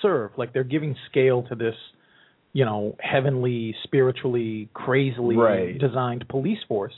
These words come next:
Speaker 2: And, and you
Speaker 1: And
Speaker 2: don't
Speaker 1: there's a lot of stuff in there, and it just,
Speaker 2: and,
Speaker 1: it,
Speaker 2: and you don't
Speaker 1: you know.
Speaker 2: e-, even get anything out of it.
Speaker 1: I'll tell you, the worst example that I remember isn't even the car thing. It's, I don't need to see in three D Wild Bill Hickok eating Indian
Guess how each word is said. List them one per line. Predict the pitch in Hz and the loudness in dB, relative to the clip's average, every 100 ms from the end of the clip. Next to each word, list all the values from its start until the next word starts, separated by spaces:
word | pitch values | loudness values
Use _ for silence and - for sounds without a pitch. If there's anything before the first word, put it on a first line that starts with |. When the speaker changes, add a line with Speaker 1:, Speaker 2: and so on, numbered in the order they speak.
| - | -4
Speaker 2:
And, | - 131 | 0 2
and | 143 143 | 4 4
you | 143 | 4
Speaker 1:
And | |
Speaker 2:
don't | 190 | 6
Speaker 1:
there's | 220 254 | 6 2
a | |
lot | 160 165 170 | -2 -6 -8
of | - | -8
stuff | 190 185 - | -10 -10 -12
in | 233 | -10
there, | 180 127 151 | -8 -8 -8
and | 202 | -8
it | 208 | -6
just, | 233 _ _ | -10 _ _
Speaker 2:
and, | 123 | -6
Speaker 1:
it, | 165 | -2
Speaker 2:
and | 147 | -2
you | 147 | 0
don't | 143 175 | 2 2
Speaker 1:
you | 170 170 | 2 0
know. | |
Speaker 2:
e-, | 156 | -2
even | 160 147 | -2 0
get | 160 | 0
anything | 196 127 - 101 | 2 -2 -4 -6
out | 101 95 | -4 -4
of | 90 | -2
it. | |
Speaker 1:
I'll | 98 | -2
tell | - 170 | 2 4
you, | 151 123 113 - | 4 4 0 -4
the | 156 | -4
worst | 135 170 226 - | 0 2 2 0
example | 147 120 147 139 131 | -12 -6 -6 -4 -2
that | 123 | -2
I | 113 | -2
remember | 113 117 151 131 110 - | -4 -2 -4 0 -2 0
isn't | 165 175 | -2 0
even | 180 131 | -4 -6
the | 120 | -12
car | - 127 139 | -8 -4 -4
thing. | - 107 95 | -8 -16 -8
It's, | - 139 - - - | 0 0 0 -20 -8
I | 135 175 | -2 2
don't | 226 226 | 2 0
need | 156 143 139 | -6 -8 -6
to | 131 - | -10 -8
see | - 147 131 127 | -6 -4 -4 -4
in | 123 123 | -6 -6
three | - 127 | -4 -4
D | 120 127 117 | -2 -2 -2
Wild | 110 113 113 117 | 0 4 4 4
Bill | 123 107 | 4 2
Hickok | 127 123 110 101 - | 2 -2 -2 -4 -4
eating | 135 113 110 | -4 -2 -2
Indian | 117 107 104 | -2 -2 -4